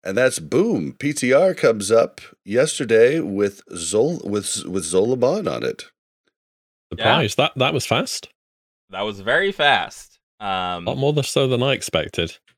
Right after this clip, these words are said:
Speaker 2: yeah, that's
Speaker 3: A
Speaker 2: either
Speaker 3: lot
Speaker 2: gonna be
Speaker 3: more.
Speaker 2: a good thing or a bad thing. <laughs>
Speaker 3: Yeah.
Speaker 2: Either,
Speaker 3: Yeah. Mm.
Speaker 2: either we have a fast tier or we're gonna have a long time of Zolaman. <laughs> It's gonna
Speaker 3: Yeah.
Speaker 2: be one of these things.
Speaker 1: Well, like, you know, like, you know me, I, I,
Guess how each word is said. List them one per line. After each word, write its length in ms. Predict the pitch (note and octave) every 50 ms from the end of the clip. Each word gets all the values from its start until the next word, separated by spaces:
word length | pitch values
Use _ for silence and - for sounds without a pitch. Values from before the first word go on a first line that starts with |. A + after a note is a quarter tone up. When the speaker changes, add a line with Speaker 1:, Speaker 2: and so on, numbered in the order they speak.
| _ _ _ _ _ _ _ _ _ _ _ _ _ _ _ _ _ _ _ _ _ _ _ _ _
Speaker 2:
yeah, 180 | - D3+ B2+ A2
that's 200 | A3+ A3+ G#3+ -
Speaker 3:
A 40 | A3+
Speaker 2:
either 140 | A3 B3+
Speaker 3:
lot 60 | B3+ B3+
Speaker 2:
gonna 120 | B3+ A#3+ A#3
be 60 | A#3
Speaker 3:
more. 60 | A3 F3
Speaker 2:
a 40 |
good 280 | D3 A2+ - C3 D3 D3+
thing 220 | - - F3 F3
or 120 | E3 D3 C3+
a 40 | A#2
bad 320 | F#2+ G#2+ G#2 G#2 G2+ G2 -
thing. 340 | - F#2 E2 - - A#2+ B2 - - -
<laughs> 220 | - C#4+ - - -
Speaker 3:
Yeah. 200 | B2+ A2 G2 G#2 A#2+ -
Speaker 2:
Either, 200 | D#3 E3+ E3+ B2
Speaker 3:
Yeah. 360 | G2+ G2+ G2 F#2+ F#2 F#2+ F2+ G2 _ _ -
Mm. 140 | A#2 G#2 C#3+
Speaker 2:
either 220 | E3 F3 F#3+ G3
we 100 | F3+ E3+ D#3+
have 160 | F3 E3+ D#3+
a 80 | D3+ B2+
fast 500 | - - D3 D3 E3 F3 F3 - - -
tier 420 | - C#3 D3 D#3+ F#3 G#3+ A#3 B3 - - _ _
or 140 | C3+ C#3 C#3
we're 80 | C#3 C#3+
gonna 140 | D3 D3 D3
have 140 | D3+ C#3+ B2+
a 40 | A#2
long 420 | G#2+ G#2+ A#2+ C#3 C#3+ D3+ D3 C#3+
time 320 | - C3+ C#3 B2+ B2+ B2
of 100 | A#2 A2+
Zolaman. 640 | A2 G#2 A2+ A2+ A2 G#2+ G#2 G#2 G2+ G2 F#2+ G#2 - -
<laughs> 60 | _ E3+ D3 D3
It's 120 | - B2+ -
gonna 140 | G2 F#2 F2
Speaker 3:
Yeah. 180 | E2 D#2+ E2+
Speaker 2:
be 40 | A#2
one 120 | A#2+ B2 B2
of 80 | A#2+
these 260 | G#2+ A2+ A2 A2+ G2+ - - -
things. 160 | - - - - - _ _ _ _ _ _ _ _ _ _ _ _ _ _ _ _ _
Speaker 1:
Well, 100 | B2+ D3+
like, 220 | F3 F#3+ F3 - -
you 100 | D#3 F#3
know, 320 | G3 C4 D4+ C#4 E3 - - _ _ _ -
like, 260 | - B2 C#3 C3+ - -
you 100 | A#2+ D3+
know 160 | D3+ F#3+ G3
me, 260 | D3 A#2+ D3+ E3 A#2
I, 120 | G2 G#2 - - - -
I, 180 | - A2 D3+